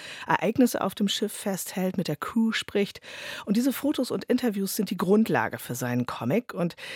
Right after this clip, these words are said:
die Qualität dieser Comic-Reportage liegt auch darin, dass Adrian Purvisé dieses unfassbare und existenzielle Leid sehr unaufgeregt zeichnet. Also es sind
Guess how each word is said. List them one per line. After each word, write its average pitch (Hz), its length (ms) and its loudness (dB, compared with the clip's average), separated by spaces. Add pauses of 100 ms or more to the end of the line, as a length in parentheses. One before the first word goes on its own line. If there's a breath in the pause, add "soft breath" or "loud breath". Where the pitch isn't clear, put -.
(120 loud breath)
die 185 80 -4
Qualität 226 720 -2
dieser 156 240 -2
Comic-Reportage 170 960 -2
liegt 185 280 -4
auch 202 260 4
darin, 190 400 0 (320 loud breath)
dass - 240 -4
Adrian 202 380 2
Purvisé 208 480 0
dieses 190 320 -2
unfassbare 190 920 -2
und - 220 -2
existenzielle 190 800 0
Leid 175 320 2
sehr 202 400 2
unaufgeregt 143 760 -4
zeichnet. 113 520 -6
Also 123 140 -2
es - 80 -4
sind - 160 -2